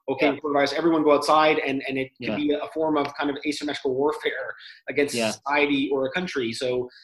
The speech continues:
Speaker 2: Yeah.
Speaker 1: that's, it's
Speaker 2: Yeah.
Speaker 1: really key. And, and, you know, I know also there's lots of online, uh, you know, you can do voice alterations now on Lyrebird. There, there's all sorts
Speaker 2: Yeah.
Speaker 1: of platforms that one can go to, to kind of manipulate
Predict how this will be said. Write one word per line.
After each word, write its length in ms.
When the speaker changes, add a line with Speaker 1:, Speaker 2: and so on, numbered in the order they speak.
Speaker 2:
Yeah. 160
Speaker 1:
that's, 240
it's 140
Speaker 2:
Yeah. 60
Speaker 1:
really 240
key. 420
And, 500
and, 280
you 120
know, 200
I 100
know 120
also 360
there's 240
lots 280
of 220
online, 760
uh, 140
you 100
know, 60
you 140
can 160
do 300
voice 340
alterations 640
now 300
on 120
Lyrebird. 640
There, 140
there's 140
all 100
sorts 460
Speaker 2:
Yeah. 80
Speaker 1:
of 300
platforms 500
that 100
one 120
can 100
go 140
to, 240
to 100
kind 200
of 100
manipulate 680